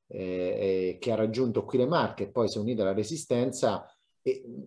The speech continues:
mi hanno invitato a presentare il libro, ovviamente in videoconferenza, però ecco, questo qui <laughs> probabilmente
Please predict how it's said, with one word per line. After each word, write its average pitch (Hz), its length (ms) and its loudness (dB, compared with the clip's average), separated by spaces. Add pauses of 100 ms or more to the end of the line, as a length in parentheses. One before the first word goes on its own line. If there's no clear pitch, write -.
(120)
mi 131 140 0
hanno 147 220 2
invitato 120 520 4
a - 40 -2
presentare 113 540 2
il 135 60 0
libro, 120 440 4
ovviamente 101 480 0
in 95 100 0
videoconferenza, 107 1080 4 (200)
però 135 160 10
ecco, 110 160 6
questo 110 280 4
qui 107 240 2 (100)
<laughs> - 120 -20
probabilmente 123 960 2